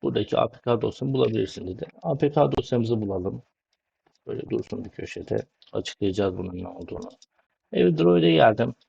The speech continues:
Evil A P K dedim. Gmail, Mir,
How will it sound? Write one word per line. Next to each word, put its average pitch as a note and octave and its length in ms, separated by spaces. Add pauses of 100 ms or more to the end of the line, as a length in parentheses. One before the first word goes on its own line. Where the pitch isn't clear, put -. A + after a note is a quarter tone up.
(100)
Evil A2+ 280
A A2 80
P A#2 180
K A2+ 320
dedim. A2 380 (560)
Gmail, A2+ 460 (400)
Mir, G#2+ 300